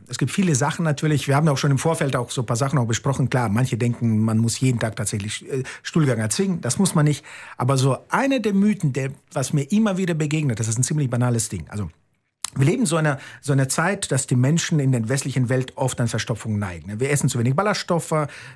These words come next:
ne? Das ist so, wir bewegen uns zu wenig, also die Darmtätigkeit ist, wird nicht so angeregt und deswegen resultieren sich sehr, sehr viele gesundheitliche Probleme, auch proktologische Probleme. Und einer der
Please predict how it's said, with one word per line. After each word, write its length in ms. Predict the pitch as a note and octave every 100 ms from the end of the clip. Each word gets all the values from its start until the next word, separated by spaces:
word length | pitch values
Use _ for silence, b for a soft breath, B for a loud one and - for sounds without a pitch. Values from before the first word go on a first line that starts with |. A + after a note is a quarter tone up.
| -
ne? 160 | C#3
Das 180 | B2+ A2+
ist 80 | B2
so, 160 | C3+ B2
wir 60 |
bewegen 240 | D3+ G#3 F3+
uns 140 | D#3+
zu 100 | -
wenig, 300 | D3+ D3 C#3
also 160 | A#2+ B2+
die 80 | A#2
Darmtätigkeit 1000 | B2 D3+ D3+ C#3+ C#3 - C3+ B2+ - - - - -
ist, 300 | - - C3+
wird 160 | C3+
nicht 120 | F#3
so 120 | - C#3
angeregt 480 | D3 C#3+ D3 C3+
und 160 | C#3 C3 B B B
deswegen 240 | C3+ D#3+ D3
resultieren 380 | C#3+ C3 D#3 C#3
sich 120 | A#2
sehr, 140 | D#3
sehr 140 | C3+ B2+
viele 180 | B2+
gesundheitliche 520 | A#2+ B2 C#3 A#2 A#2 A2
Probleme, 440 | C3 A#2 F#3+ A3+
auch 180 | B2 B2+ - _
proktologische 500 | D3 D3 E3+ E3 E3
Probleme. 440 | C#3 C#3 D3 C#3
Und 260 | C3+ B2+ -
einer 240 | D3 F#3+
der 200 | E3+ E3